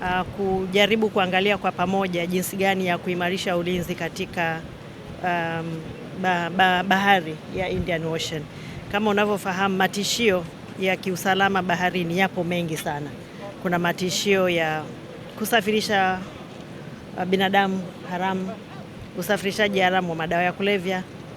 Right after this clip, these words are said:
uvuvi haramu, hata ugaidi huko ba-, ba-, huko,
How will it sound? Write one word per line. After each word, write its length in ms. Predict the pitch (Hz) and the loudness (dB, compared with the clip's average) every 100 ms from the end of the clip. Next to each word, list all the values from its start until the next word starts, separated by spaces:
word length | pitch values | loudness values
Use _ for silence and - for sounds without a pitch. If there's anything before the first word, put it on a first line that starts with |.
| - - | -14 -2
uvuvi 500 | 190 190 220 214 180 | 0 6 8 8 4
haramu, 580 | 160 165 196 202 190 190 - - - - | 0 4 4 4 0 -4 -10 -16 -12 -2
hata 260 | 208 202 | -2 0
ugaidi 400 | 180 180 196 190 | 0 0 0 0
huko 240 | 185 196 170 | -2 -2 -2
ba-, 280 | 175 175 - | -2 -2 -4
ba-, 80 | 185 | -4
huko, 340 | 190 196 196 | -4 -2 -4